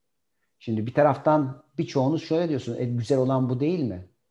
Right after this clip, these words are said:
Yani bu işte evliyalık, ermişlik, birçok çalışmaları zaten biz bu aşk ve sevgi için yaşamıyor muyuz?" Evet. Bu hal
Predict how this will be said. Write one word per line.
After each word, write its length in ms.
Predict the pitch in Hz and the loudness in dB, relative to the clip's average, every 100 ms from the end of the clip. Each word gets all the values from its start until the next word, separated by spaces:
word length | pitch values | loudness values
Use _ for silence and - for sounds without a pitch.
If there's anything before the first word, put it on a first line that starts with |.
| _ _ _ _ _ | _ _ _ _ _
Yani 280 | 117 117 117 | -4 -2 0
bu 100 | 127 | 0
işte 200 | 113 - | -2 -4
evliyalık, 1040 | 113 127 127 113 123 120 120 113 123 123 - | -4 0 0 2 0 2 0 0 -2 -4 -6
ermişlik, 800 | 120 127 120 120 120 - 131 127 | -2 0 0 -2 -4 -4 -4 -4
birçok 320 | 123 135 - | -4 -4 -2
çalışmaları 600 | - 127 123 131 127 127 | -4 -4 -2 -2 -2 -2
zaten 360 | 135 143 147 147 | -2 -2 -2 -2
biz 200 | 135 143 | -2 0
bu 200 | 156 - - _ - | -2 -4 -20 _ 0
aşk 320 | 175 - 170 | 0 0 -2
ve 80 | 165 | -2
sevgi 440 | - - 156 170 | -2 0 2 0
için 200 | 165 165 | -4 0
yaşamıyor 460 | 151 131 190 165 120 | 0 2 4 4 2
muyuz?" 520 | 87 76 - _ _ _ _ _ _ _ _ _ _ _ _ _ _ _ _ _ _ _ | -2 -10 -20 _ _ _ _ _ _ _ _ _ _ _ _ _ _ _ _ _ _ _
Evet. 280 | 120 82 - _ _ _ _ _ _ _ _ | -4 -4 -10 _ _ _ _ _ _ _ _
Bu 80 | 123 | -10
hal 340 | 120 - 110 | -8 -6 -4